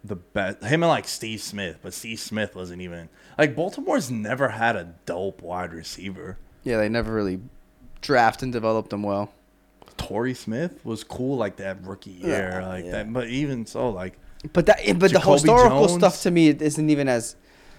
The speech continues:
Speaker 1: But it's not a place where, like, w-, wide receivers go to, though. I don't think it really has anything to
Speaker 2: <laughs> It's
Speaker 1: do
Speaker 2: where
Speaker 1: with
Speaker 2: they go in their careers die. It's, it's a wide receiver graveyard. Don't go there.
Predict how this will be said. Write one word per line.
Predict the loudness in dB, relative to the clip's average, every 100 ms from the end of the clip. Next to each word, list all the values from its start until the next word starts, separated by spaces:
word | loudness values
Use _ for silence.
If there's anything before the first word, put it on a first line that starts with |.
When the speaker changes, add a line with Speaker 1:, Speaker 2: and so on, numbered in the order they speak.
| -20 -20 _ 0 6
Speaker 1:
But | 6
it's | 8
not | 6
a | 6
place | 6 6 6
where, | 4
like, | 6 4 0 -10
w-, | -10 -8
wide | -12 -2 4 6 6
receivers | 2 -2 -4 -2 -6
go | -10 -2 0 0
to, | -2 -12
though. | -12 0 4
I | 6
don't | 4
think | 2 0
it |
really | 0 2
has | 2 4
anything | 2 2 0
to | 2
Speaker 2:
<laughs> | 2
It's | 6
Speaker 1:
do | 8
Speaker 2:
where |
Speaker 1:
with | 10
Speaker 2:
they | 8
go | 10 8
in | 8
their | 8 6
careers | 4 6 6 4
die. | 6 6 8 4 -2 _ _ -20 -8
It's, | -6 0
it's | 2 6
a | 6
wide | 10 10 10
receiver | 6 10 8 10 6
graveyard. | 8 10 10 10 8 8 6 8
Don't | 8 8 6
go | 8 8 8
there. | 6 4